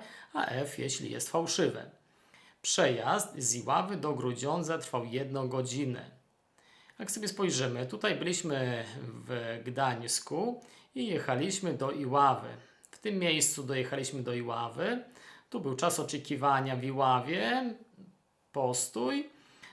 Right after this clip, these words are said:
No i później od tej kropki przedostatniej do ostatniej kropki to był czas, w którym jechaliśmy do Grudziądza.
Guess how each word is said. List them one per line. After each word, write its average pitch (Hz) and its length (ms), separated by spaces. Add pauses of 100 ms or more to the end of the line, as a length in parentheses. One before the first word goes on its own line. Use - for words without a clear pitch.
(140)
No 262 60
i 254 60
później 196 460
od 156 240
tej 139 240
kropki 175 480
przedostatniej 151 1000
do 123 200
ostatniej 160 400
kropki 143 440
to 180 120
był 160 200
czas, 147 520 (460)
w - 60
którym 131 240
jechaliśmy 131 440
do 127 120
Grudziądza. 139 640